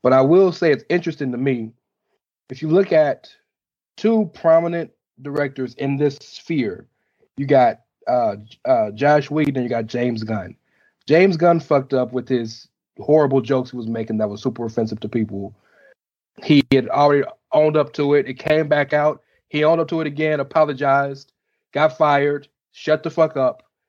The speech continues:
got his job back, and now we love him again with Peacemaker because he handled it the way we think he should have handled it.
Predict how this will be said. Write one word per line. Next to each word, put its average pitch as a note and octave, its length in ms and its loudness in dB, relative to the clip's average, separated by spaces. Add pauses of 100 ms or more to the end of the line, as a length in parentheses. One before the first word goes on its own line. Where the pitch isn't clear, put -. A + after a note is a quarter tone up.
(140)
got D#3 200 2
his D3 140 -6
job C3+ 300 0
back, C3 360 0
and C3+ 120 -8
now C3+ 160 -2
we C#3 120 -4
love C#3 240 0
him B2 80 -8
again A#2 180 -6
with A2 100 -8
Peacemaker A#2 440 -4
because A2 540 -2 (640)
he D3 100 -2
handled D#3+ 280 4
it A#2 180 -4 (240)
the C#3+ 80 -8
way C3+ 180 -4
we B2 140 -6
think B2 200 -8
he A#2 60 -8
should A2 140 -12
have - 100 -10
handled G2+ 240 -6
it. - 160 -20